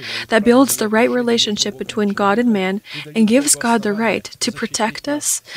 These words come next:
and bless us. If in the fulfillment of all the commandments of God there is no foundation under this building,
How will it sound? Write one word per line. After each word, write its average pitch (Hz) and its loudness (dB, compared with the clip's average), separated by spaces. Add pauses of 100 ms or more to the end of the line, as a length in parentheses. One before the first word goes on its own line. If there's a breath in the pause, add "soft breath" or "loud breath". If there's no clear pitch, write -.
(240 loud breath)
and 220 2
bless 196 0
us. - -4 (960 loud breath)
If 277 2
in 311 6
the 320 4
fulfillment 233 2
of 214 -2
all 214 4
the 240 2
commandments 214 0
of 240 -6
God 196 2
there 202 0
is 202 2
no 202 2
foundation 220 0 (1900 loud breath)
under 214 4
this 202 2
building, 202 -2